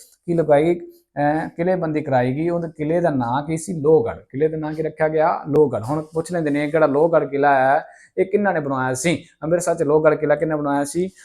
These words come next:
ਉਹ ਵੀ ਕਿਹਨਾਂ ਨੇ ਬਣਾਇਆ ਸੀ? ਗੁਰੂ ਹਰਗੋਬਿੰਦ ਨੇ। ਤੇ ਤਖਤ, ਅਕਾਲ ਤਖਤ ਵੀ ਕਿਹਨਾਂ ਨੇ? ਗੁਰੂ ਹਰਗੋਬਿੰਦ ਨੇ। ਅੰਮ੍ਰਿਤਸਰ ਦੀ ਕਿਲ੍ਹੇਬੰਦੀ ਕਿਹਨੇ ਕਰਾਈ? ਗੁਰੂ ਹਰਗੋਬਿੰਦ ਨੇ। ਠੀਕ ਹੈ, ਕਿੰਨੇ ਕੁਐਸਚਨ ਬਣ ਗਏ? ਬਹੁਤ ਜ਼ਿਆਦਾ ਕੁਐਸਚਨ ਬਣ ਗਏ। ਇਹੀ ਕੁਐਸਚਨ ਜ਼ਿਆਦਾਤਰ ਤੇ ਪੁੱਛੇ ਜਾਂਦੇ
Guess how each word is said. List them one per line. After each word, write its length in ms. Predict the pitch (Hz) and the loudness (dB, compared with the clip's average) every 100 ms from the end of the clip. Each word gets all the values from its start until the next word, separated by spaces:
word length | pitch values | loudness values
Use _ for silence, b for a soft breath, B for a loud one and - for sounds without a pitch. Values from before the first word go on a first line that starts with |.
| b 180 | b 0
ਉਹ 80 | |
ਵੀ 80 | 175 | 2
ਕਿਹਨਾਂ 240 | 175 170 165 | 2 -2 -2
ਨੇ 60 | |
ਬਣਾਇਆ 260 | 156 143 143 | -2 0 0
ਸੀ? 200 | 156 180 | 0 -2
ਗੁਰੂ 500 | 156 156 220 247 b b b b b _ _ _ - | 0 2 2 0 b b b b b _ _ _ 2
ਹਰਗੋਬਿੰਦ 580 | 175 170 151 139 135 127 | 4 6 6 6 2 4
ਨੇ। 420 | 165 127 - - | 2 2 -4 -4
ਤੇ 120 | 160 | -4
ਤਖਤ, 420 | 156 170 190 - | 2 0 0 -6
ਅਕਾਲ 300 | 147 143 143 | 2 8 8
ਤਖਤ 280 | 151 190 - | 8 0 0
ਵੀ 160 | 185 185 | 0 2
ਕਿਹਨਾਂ 260 | 190 190 | 4 4
ਨੇ? 280 | 190 202 220 | 4 2 -2
ਗੁਰੂ 180 | 160 139 | -2 0
ਹਰਗੋਬਿੰਦ 520 | 127 127 147 156 165 | 2 4 4 4 2
ਨੇ। 100 | 160 | 0
ਅੰਮ੍ਰਿਤਸਰ 340 | 147 180 185 190 | 0 0 0 -2
ਦੀ 120 | 190 | 0
ਕਿਲ੍ਹੇਬੰਦੀ 460 | 185 190 185 180 | 0 0 0 -4
ਕਿਹਨੇ 220 | 185 190 185 | -4 -4 0
ਕਰਾਈ? 280 | 180 180 | 2 2
ਗੁਰੂ 160 | 160 127 | 0 -4
ਹਰਗੋਬਿੰਦ 460 | 123 127 135 135 131 | -6 -4 -4 -4 -4
ਨੇ। 120 | 110 | -8
ਠੀਕ 220 | 151 156 | -14 -10
ਹੈ, 40 | |
ਕਿੰਨੇ 220 | 185 202 214 | -6 -4 -4
ਕੁਐਸਚਨ 280 | 202 208 | -6 -2
ਬਣ 160 | 190 190 | -2 0
ਗਏ? 80 | 196 | -2
ਬਹੁਤ 200 | 160 160 | 0 0
ਜ਼ਿਆਦਾ 180 | 160 156 | 0 -2
ਕੁਐਸਚਨ 280 | 147 151 | -4 -6
ਬਣ 180 | 147 139 | -4 -2
ਗਏ। 280 | 156 180 185 | -2 0 0
ਇਹੀ 220 | 190 214 | 0 -2
ਕੁਐਸਚਨ 380 | 208 160 165 170 | -4 -8 -8 -6
ਜ਼ਿਆਦਾਤਰ 460 | 147 143 151 151 147 | 0 2 2 0 -2
ਤੇ 140 | 165 | -6
ਪੁੱਛੇ 380 | 160 131 - 160 | -8 -14 -8 -6
ਜਾਂਦੇ 520 | 135 117 131 185 | -6 -4 -2 -2